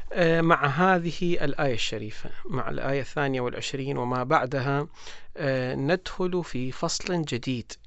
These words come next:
في موقع جديد. لا بد من الإشارة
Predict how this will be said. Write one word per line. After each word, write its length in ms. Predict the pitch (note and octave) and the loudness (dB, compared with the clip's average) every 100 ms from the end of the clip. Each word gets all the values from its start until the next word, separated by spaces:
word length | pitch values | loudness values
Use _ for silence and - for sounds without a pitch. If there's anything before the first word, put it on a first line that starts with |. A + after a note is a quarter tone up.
| - | -14
في 240 | - A#2 | -8 -4
موقع 460 | A#2 F3 E3+ A#2 D3 | 0 0 -2 -4 -4
جديد. 460 | C3+ B2 A2 G#2 - - - - - D#3+ | -2 -4 -4 -6 -10 -12 -12 -12 -2 4
لا 80 | |
بد 240 | D3+ E3+ D3+ | 4 4 2
من 160 | C#3+ | 2
الإشارة 520 | C3+ C#3+ - F#3 D#3 | 0 -2 2 4 4